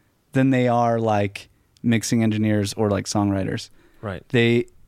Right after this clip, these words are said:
Speaker 1: they have a different vibe. People who only do mastering have a very different vibe. It's
Speaker 2: Because
Speaker 1: a different, yeah.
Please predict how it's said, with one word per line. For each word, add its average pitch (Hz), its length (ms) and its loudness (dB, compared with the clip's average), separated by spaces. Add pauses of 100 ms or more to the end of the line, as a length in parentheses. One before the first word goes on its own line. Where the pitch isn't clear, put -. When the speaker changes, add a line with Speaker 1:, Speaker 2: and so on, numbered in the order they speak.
(340)
Speaker 1:
they 123 200 0
have 143 320 0
a 123 80 2
different 123 500 -2
vibe. 98 540 -2
People 123 240 0
who 123 160 0
only 113 340 0
do 117 180 0
mastering 113 520 -2
have 117 100 -2
a 110 60 -4
very 120 240 -4
different 117 320 -10
vibe. 95 240 -6 (480)
It's - 160 -2
Speaker 2:
Because 160 140 2
Speaker 1:
a 120 40 2
different, 113 300 -4 (300)
yeah. 120 240 -2